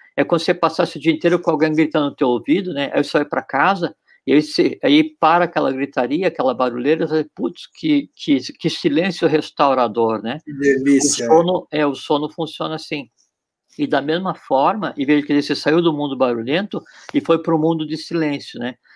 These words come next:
Speaker 1: Só que quem define o mundo onde você vive é você mesmo. Então, a gente pode tá no caos, né? Só que o caos, ele é não traduzível. Então, eu tô em um lugar que tá um inferno de, de barulho, de vozes, ou de emoções, ou de, não importa em qual, em qual plano a gente esteja,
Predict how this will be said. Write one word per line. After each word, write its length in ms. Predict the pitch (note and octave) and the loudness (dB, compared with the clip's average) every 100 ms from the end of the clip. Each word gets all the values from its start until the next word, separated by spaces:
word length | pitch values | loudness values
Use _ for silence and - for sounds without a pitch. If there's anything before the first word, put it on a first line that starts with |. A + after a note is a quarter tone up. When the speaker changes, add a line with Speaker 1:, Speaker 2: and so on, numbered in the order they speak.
| _ | _
Speaker 1:
Só 140 | - D#3+ | -6 -6
que 120 | E3 | -4
quem 180 | - A3 | -2 2
define 380 | G#3+ F#3+ F#3 E3 | 0 0 0 2
o 60 | |
mundo 240 | D#3 D#3 C#3+ | 2 2 0
onde 160 | C3 | -2
você 340 | B2+ C3 - B2 | -4 -4 -2 -4
vive 500 | - D#3 G3+ E3+ C#3+ | -2 -2 0 -2 0
é 100 | D#3 | 0
você 320 | D#3+ D#3 F3 | 0 -2 -2
mesmo. 220 | F3 F#3 E3+ | -2 -2 -2
Então, 160 | E3 | -2
a 40 | D3+ | -2
gente 240 | D3+ - | -2 -6
pode 360 | - F3+ G3 F3 - | 0 2 2 0 0
tá 220 | C#3 B2+ | 0 0
no 120 | B2 | -4
caos, 560 | - B2+ D#3+ A3 - - _ _ _ _ | -2 2 2 -2 -10 -20 _ _ _ _
né? 160 | - D3+ | -4 -4
Só 180 | - E3 | -2 -2
que 120 | - D#3+ | 0 0
o 80 | |
caos, 280 | - D#3+ E3 | 2 2 4
ele 160 | E3+ E3 | 2 2
é 40 | |
não 220 | D#3+ E3 D#3+ | 2 0 -2
traduzível. 1000 | D#3+ D3 D3+ C3+ G3 G#3+ E3+ B2 A2 - | -4 -4 -6 -10 -8 -6 -4 -4 -6 -8
Então, 340 | A#2 D3+ C#3+ - - _ C#3 | -4 0 0 -2 -16 _ 0
eu 160 | C3 | 0
tô 300 | C3+ - D#3+ | 2 4 4
em 80 | D#3 | 6
um 120 | D3 | 2
lugar 480 | C#3+ B2+ C3 B2+ B2 - | 0 2 4 4 2 -4
que 100 | - | -20
tá 200 | A2 B2+ | -6 -2
um 120 | C#3+ F3+ | -2 -4
inferno 720 | D3+ - C3+ D3+ F#3+ F#3+ D#3 | -4 2 4 4 0 -6 -8
de, 200 | A2+ A#2 | -8 -8
de 140 | G#2+ | -6
barulho, 440 | A2+ A#2 A2 D3+ C3+ | -4 -4 -2 -2 -2
de 140 | A2 | -4
vozes, 580 | G2+ B2+ D3 B2+ G#2 - | -2 2 2 0 -10 -8
ou 120 | A#2+ A#2 | -6 -4
de 100 | A#2+ | -4
emoções, 600 | G#2+ G2+ - C3 D3+ B2 | -4 -6 -2 0 0 -2
ou 60 | A#2 | -6
de, 100 | D#3 | -6
não 480 | C#3+ A#2 - - B2+ | -8 -10 -16 -12 -4
importa 280 | - D3+ C#3+ | 0 0 0
em 60 | |
qual, 380 | - B2 A#2 - | 0 2 2 0
em 120 | B2 | -4
qual 200 | A2 A#2 | 0 0
plano 260 | - B2 A#2+ | 0 -2 -4
a 20 | |
gente 180 | A2+ A2 | -6 -10
esteja, 440 | - C#3 F3 F#3 | -4 0 0 0